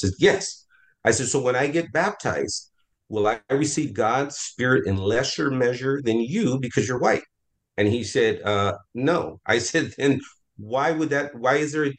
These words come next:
difference then if I interact with people of other cultures,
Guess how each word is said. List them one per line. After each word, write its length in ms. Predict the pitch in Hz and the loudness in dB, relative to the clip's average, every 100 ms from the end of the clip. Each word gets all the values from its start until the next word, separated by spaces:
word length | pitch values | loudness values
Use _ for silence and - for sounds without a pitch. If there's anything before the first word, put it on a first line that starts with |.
| - | -2
difference 400 | 139 - 123 - | 0 0 -4 0
then 260 | 110 104 104 _ _ - - | 2 2 -2 _ _ -20 -10
if 260 | 107 104 104 | 0 0 2
I 140 | 110 | 0
interact 720 | 113 123 117 101 104 113 - | 2 0 2 2 0 -2 -6
with 380 | 107 104 101 101 - - | -6 0 2 2 -4 -6
people 640 | 120 95 113 110 104 104 - | -4 0 0 2 0 -2 0
of 220 | 101 90 | 0 0
other 260 | 107 107 | -2 -2
cultures, 640 | 110 180 180 - 92 87 | 0 -2 -2 0 -2 -2